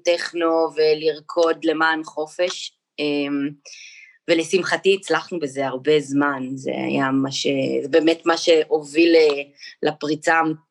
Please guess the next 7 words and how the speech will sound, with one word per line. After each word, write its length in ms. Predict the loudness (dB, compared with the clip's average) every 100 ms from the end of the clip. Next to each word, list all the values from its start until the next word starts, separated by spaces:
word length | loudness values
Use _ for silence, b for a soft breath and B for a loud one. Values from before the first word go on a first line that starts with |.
| _
המטורפת 1000 | -2 -2 -4 -6 0 0 2 0 0 -4 -6
הזאת 280 | -6 -6
בישראל, 520 | -2 -2 0 0 2 0
שכבר 340 | -6 -8 -4
הגענו 280 | 0 2 4
למצב 400 | 4 2 -2 -4 -2
שיש 420 | -6 -6 -6